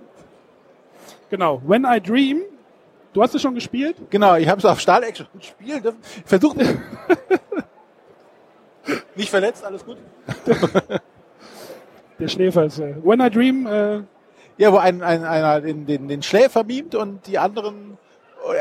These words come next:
Speaker 2: äh, seine eigenen Träume aber nicht sieht, weil er eine Schlafmaske auf hat. Und es gibt die, die, die Traumgeister, die versuchen, ihm jetzt zu erzählen, was
Speaker 1: Jetzt,
Speaker 2: er denn
Speaker 1: jetzt wird
Speaker 2: sieht.
Speaker 1: ja auch geschauspielert.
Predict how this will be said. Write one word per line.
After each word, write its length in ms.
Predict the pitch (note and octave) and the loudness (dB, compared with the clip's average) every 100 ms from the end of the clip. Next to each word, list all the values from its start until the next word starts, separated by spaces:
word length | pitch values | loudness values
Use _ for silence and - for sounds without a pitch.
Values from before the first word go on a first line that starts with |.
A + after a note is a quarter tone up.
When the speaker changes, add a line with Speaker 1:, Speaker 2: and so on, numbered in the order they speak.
| E3+ | 2
Speaker 2:
äh, 160 | G#3 | 2
seine 260 | E3 F#3+ G3+ | 4 2 4
eigenen 260 | G#3 A#3+ G#3 | 2 0 0
Träume 360 | G3 A3+ B3 | 2 4 4
aber 180 | G3 G3 | 4 2
nicht 160 | F3+ - | 0 -2
sieht, 180 | B3 - | -2 2
weil 80 | F#3+ | 4
er 60 | |
eine 220 | E3+ E3+ | 2 0
Schlafmaske 720 | D#3+ F3 G#3+ - F#3+ D#3 D#3+ B2+ | 0 2 2 0 -4 -2 0 2
auf 240 | F3+ - | 0 0
hat. 280 | B3 - - - - - | -2 -2 -12 -20 -20 -6
Und 300 | - G#3 G#3 | 2 2 2
es 140 | G3+ - | -4 -6
gibt 200 | A3 - | -8 -8
die, 80 | F3+ | -10
die, 120 | F#3+ | -10
die 140 | F3 | -10
Traumgeister, 640 | - D3+ G#3 G3 G3+ - | 0 2 4 2 0 0
die 160 | F3+ G3+ | -6 0
versuchen, 480 | G3 D#3+ A#3+ A#3+ G#3+ | 2 2 0 0 -6
ihm 340 | F#3 G#3 A#3 | -10 -10 -4
jetzt 320 | G3+ - - | -4 -6 -10
zu 100 | - | -2
erzählen, 540 | F3 D#3+ - F#3+ A#3+ G#3 | 0 0 -2 0 0 0
was 180 | E3+ F#3 | -2 0
Speaker 1:
Jetzt, 80 | G3+ | 0
Speaker 2:
er 60 | F#3+ | 2
denn 140 | F#3+ | 2
Speaker 1:
jetzt 80 | E3 | 4
wird 120 | A3 | 2
Speaker 2:
sieht. 60 | A#3 | 4
Speaker 1:
ja 60 | G#3 | 2
auch 120 | - | 0
geschauspielert. 680 | F3+ G3 A3+ - D#3+ G3 | -6 -2 -2 -4 -6 -6